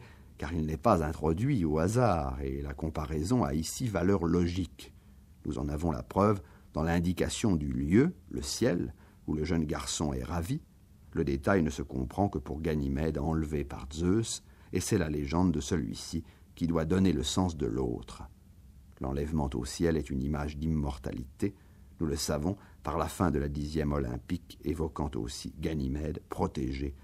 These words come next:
contre la mort inexorable. Nous savons aussi, pour une époque, il est vrai, beaucoup plus tardive, mais la tradition religieuse est conservatrice,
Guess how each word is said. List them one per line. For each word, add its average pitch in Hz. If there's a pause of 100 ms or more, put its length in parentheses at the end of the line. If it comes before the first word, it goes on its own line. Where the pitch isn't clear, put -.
(220)
contre 90
la 73
mort 80
inexorable. 71 (800)
Nous -
savons 62
aussi, - (320)
pour -
une 64
époque, 73
il -
est 73
vrai, 67
beaucoup -
plus 69
tardive, 80 (400)
mais 62
la -
tradition 71
religieuse 67
est 69
conservatrice, 67